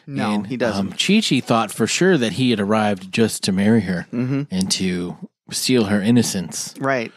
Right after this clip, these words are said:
Speaker 1: And so they're heading towards the village, which they see now is on fire.
Speaker 2: Right.
Speaker 1: And they're like, "Oh no, something terrible has happened on this, the day of my wedding.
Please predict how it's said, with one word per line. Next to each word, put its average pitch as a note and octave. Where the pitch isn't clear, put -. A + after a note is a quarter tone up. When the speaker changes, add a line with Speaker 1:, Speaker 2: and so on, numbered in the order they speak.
Speaker 1:
And C#3
so E3
they're E3+
heading D3+
towards C#3+
the B2
village, B2
which B2+
they B2
see C3
now A#2
is G#2+
on G#2
fire. G2+
Speaker 2:
Right. -
Speaker 1:
And B2+
they're B2
like, A2+
"Oh C3+
no, C3+
something A#2+
terrible B2
has G#2+
happened A#2
on B2+
this, C#3+
the C3+
day C#3
of B2+
my B2+
wedding. B2